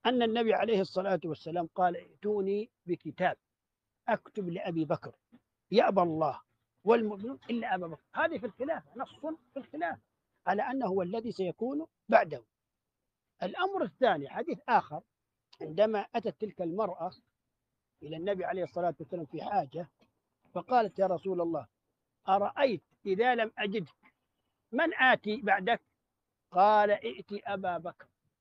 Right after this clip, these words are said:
لم يقل لها: "ائت عمر أو عثمان أو علي"، لا، "ائت أبا بكر". فعلم من هذا أن خ-، الخليفة بعد النبي عليه الصلاة والسلام بالنص الجلي الواضح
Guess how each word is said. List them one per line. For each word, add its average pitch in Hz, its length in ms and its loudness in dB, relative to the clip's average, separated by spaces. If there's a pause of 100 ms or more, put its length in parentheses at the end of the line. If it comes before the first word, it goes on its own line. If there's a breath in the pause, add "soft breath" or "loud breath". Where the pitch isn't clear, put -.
(1000)
لم 359 140 -2 (160)
يقل 311 220 2
لها: 277 100 12
"ائت 285 300 2
عمر 240 640 0
أو 214 320 0
عثمان 233 680 -6
أو 180 180 -4
علي"، 240 400 0
لا، - 380 2
"ائت 233 240 -12 (180)
أبا 196 240 -10
بكر". 185 180 -12 (1200)
فعلم 277 540 2
من 233 160 2
هذا 170 520 2 (440)
أن 254 560 0 (420)
خ-، - 280 -14
الخليفة 220 520 -4
بعد 196 260 -4
النبي 165 380 -6
عليه 160 220 -6
الصلاة 160 400 -4
والسلام 156 420 -10
بالنص 170 600 -6
الجلي 190 600 2 (340)
الواضح 180 640 4